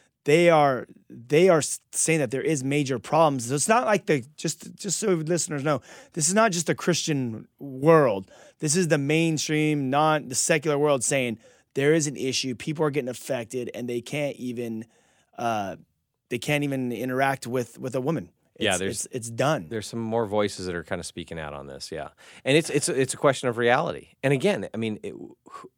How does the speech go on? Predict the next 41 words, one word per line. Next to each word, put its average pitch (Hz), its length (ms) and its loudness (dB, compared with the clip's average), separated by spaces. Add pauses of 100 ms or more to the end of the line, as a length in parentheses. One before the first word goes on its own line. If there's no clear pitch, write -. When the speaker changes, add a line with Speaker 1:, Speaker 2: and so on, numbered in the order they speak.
Speaker 2:
what's 110 540 -6
the 151 100 -8
source 123 300 -2
of 110 80 -4
all 110 180 4
reality? 107 540 -4 (380)
If 139 80 -6
the 127 80 2
source 180 280 4
of 156 80 4
all 156 200 10
reality 117 600 6
is 85 140 -6
God, 98 480 0 (320)
Speaker 1:
Mm-hmm. 104 120 -8
Speaker 2:
if 95 120 -10
he's 139 340 4
our 120 200 2
designer, 95 800 -6
then 113 160 -2
again, 110 420 -2 (340)
um, 95 360 -2
his 135 320 0
views 117 260 0
on 113 160 2
reality 104 540 4
are 95 60 0
gonna 92 100 -4
be 95 80 -4
the 92 100 -4
right 87 240 0
views. 131 500 -4 (520)
And 101 240 -2
what 117 140 4
he 120 100 -4
says 131 280 2
about 110 280 4
human 117 240 -4
sexuality 95 960 -2 (440)
is, 95 460 -2
uh, 90 240 0